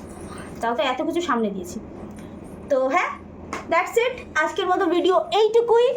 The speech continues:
টাটা বলে দাও মাম্মা, টাটা বলে দাও, টাটা, টাটা। আচ্ছা, আচ্ছা, এইদিকে দেখো, এইদিকে দেখো, এই যে মাম্মা দেবো, দেবো, এইদিকে দেখো,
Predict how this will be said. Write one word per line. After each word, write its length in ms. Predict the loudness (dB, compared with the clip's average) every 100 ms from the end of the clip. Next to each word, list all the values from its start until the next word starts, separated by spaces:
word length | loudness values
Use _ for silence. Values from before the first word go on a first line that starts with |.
| -4 -10 0 2
টাটা 220 | 4 6 4
বলে 140 | 4
দাও 120 | 4 4
মাম্মা, 220 | 4 4 4
টাটা 220 | 4 4 4
বলে 160 | 4 4 4
দাও, 120 | 4 2
টাটা, 240 | 2 2 2
টাটা। 200 | 2 2 2
আচ্ছা, 160 | 4 4
আচ্ছা, 140 | 4 4
এইদিকে 260 | 4 4 4
দেখো, 140 | 4 2
এইদিকে 220 | 2 2 4
দেখো, 140 | 2 2 -2 0 2 2 2 4 4
এই 80 | 4
যে 60 | 4
মাম্মা 200 | 4 2 4
দেবো, 220 | 4 4 4 4
দেবো, 160 | 2 2
এইদিকে 200 | 4 4
দেখো, 180 | 4 2